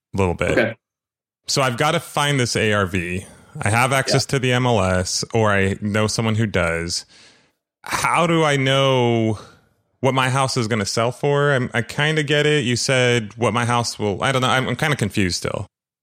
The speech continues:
Speaker 2: Okay.
Speaker 1: All right.
Speaker 2: So determining A R V, and this is, you know, could be a, a whole week lesson in itself, but, uh, essentially what, what you wanna do is run comps or comparables.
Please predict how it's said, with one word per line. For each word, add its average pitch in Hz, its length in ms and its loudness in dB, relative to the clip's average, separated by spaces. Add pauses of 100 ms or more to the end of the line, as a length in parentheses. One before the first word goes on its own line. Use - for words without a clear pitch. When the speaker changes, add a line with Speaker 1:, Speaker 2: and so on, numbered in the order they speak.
(160)
Speaker 2:
Okay. 147 140 2
Speaker 1:
All - 140 -4 (260)
right. - 100 -2 (460)
Speaker 2:
So 165 480 2 (460)
determining 180 460 0
A 139 140 2
R 123 160 0
V, 101 160 -2
and 110 260 -2
this 147 160 -2
is, - 180 -4
you 143 60 -2
know, 104 340 -2
could 123 160 0
be 120 140 2
a, 107 260 2
a 110 60 0
whole 117 400 2
week 123 340 -2
lesson 120 340 0
in 110 100 0
itself, - 520 -2
but, - 320 -2 (400)
uh, 101 440 2 (680)
essentially 196 400 0
what, 131 240 -2
what 135 140 0
you 147 80 2
wanna 135 200 0
do 110 200 2
is 107 320 -4 (240)
run 120 520 0 (240)
comps - 460 0
or 117 160 0
comparables. - 840 0